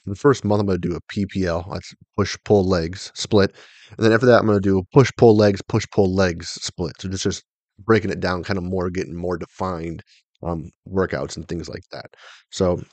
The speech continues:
that's kinda what I have planned going on with the fitness. Um, that will be in the vlogs. I think I'm also gonna have a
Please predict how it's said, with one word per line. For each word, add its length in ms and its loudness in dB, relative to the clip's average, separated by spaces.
that's 200 -2
kinda 140 0
what 80 2
I 80 6
have 120 2
planned 260 0
going 160 2
on 60 2
with 100 -2
the 100 -2
fitness. 560 -4
Um, 240 -4
that 160 4
will 80 4
be 100 2
in 60 4
the 80 0
vlogs. 460 4
I 120 -4
think 140 -2
I'm 100 -4
also 200 -4
gonna 160 -4
have 300 -2
a 180 -4